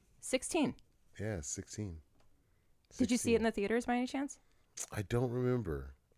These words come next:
Speaker 2: I was trying to think about that. I don't know. It, it, it seems like one I would have because I was always into, like, the cowboys and I wanted to be a cowboy and
Speaker 1: Sure.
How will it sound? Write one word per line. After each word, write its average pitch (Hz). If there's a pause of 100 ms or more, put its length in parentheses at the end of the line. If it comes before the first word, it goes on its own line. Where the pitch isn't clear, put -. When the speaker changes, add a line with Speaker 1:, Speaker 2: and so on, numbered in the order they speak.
Speaker 2:
I 90
was 90
trying 113
to 110
think 107
about 87
that. 71
I 85
don't 87
know. 82 (400)
It, 104
it, 104
it 101
seems 123
like 113
one 107
I 104
would 95
have 101
because 95
I 92
was 87 (320)
always 98
into, 92
like, 87 (480)
the 85
cowboys 92
and 82
I 76
wanted 87
to 85
be 90
a 90
cowboy 90
and 80
Speaker 1:
Sure. 147